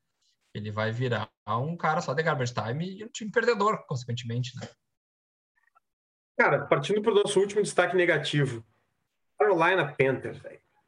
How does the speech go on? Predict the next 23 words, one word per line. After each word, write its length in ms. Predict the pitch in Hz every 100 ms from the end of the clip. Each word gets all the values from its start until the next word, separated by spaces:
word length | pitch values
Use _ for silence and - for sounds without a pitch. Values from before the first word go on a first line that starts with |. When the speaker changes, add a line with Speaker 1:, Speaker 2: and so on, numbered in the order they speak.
| _ _ - - _ - - -
Speaker 1:
Bah, 280 | 127 123 -
não, 240 | 107 113 107
esse 320 | 117 127 -
aí 340 | 160 139 151 170
fecha. 720 | 170 143 - _ - 147 110 - _ - - _ _ _ _ _ _
Tá 120 | 139
triste, 580 | 147 160 131 - - - -
tá 120 | 143
triste. 440 | 139 113 - - - - 160 143 -
Speaker 2:
Tu, 100 | 151
tu 80 | 139
Speaker 1:
Robbie 260 | 139 147 -
Speaker 2:
viu 100 | 247
o 20 |
vídeo, 300 | - - 160 165 147
Speaker 1:
Anderson. 220 | 117 - -
Speaker 2:
tu 100 | 147
viu 160 | 165
o 20 | 226
vídeo 240 | 170 208
do 120 | 160
Robbie 260 | 143 170 170
Anderson 520 | 147 190 - 170 170